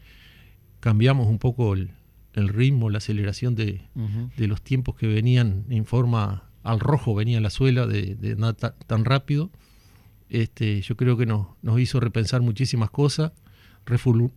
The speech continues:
Speaker 1: reformular también un montón de, de situaciones que nos estamos planteando. Este, y yo creo que tenemos que, que buscar la, la forma de, de, de sacar lo bueno de todo esto, que ha sido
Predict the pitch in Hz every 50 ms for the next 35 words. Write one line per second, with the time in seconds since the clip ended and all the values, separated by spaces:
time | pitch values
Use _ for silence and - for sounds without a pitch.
0 | - - - 117 117 - 120 113 110 107 110 113 131 156 156 - - 113 113 120
1 | 131 131 127 110 104 107 - 139 135 131 113 104 104 101 101 - _ _ - -
2 | - - - 120 98 - 127 110 120 107 - - 135 147 156 147 - - 110 101
3 | 104 101 104 - 127 127 123 120 117 - 113 107 104 - 131 131 139 143 151 175
4 | - _ - _ _ _ _ _ _ _ _ _ _ _ - - 123 120 104 -
5 | - - 127 120 113 110 104 101 104 120 - _ - 120 113 143 139 156 170 180
6 | 160 160 131 117 113 - 64 - - _ _ - - 127 127 135 139 135 - -
7 | 131 127 113 113 104 98 101 - _ _ _ _ _ _ - - - - - -
8 | - - 127 123 123 - - 139 139 143 139 135 123 120 110 101 107 117 123 123
9 | 120 - 131 131 135 139 127 117 113 101 92 90 98 - - - - 117 110 123
10 | 131 - 135 135 127 123 120 135 151 160 147 127 117 113 - 135 135 131 131 147
11 | 147 - - 165 185 - - - - - _ - _ - - - - - - -
12 | 127 120 - - 139 135 135 131 131 120 110 107 101 -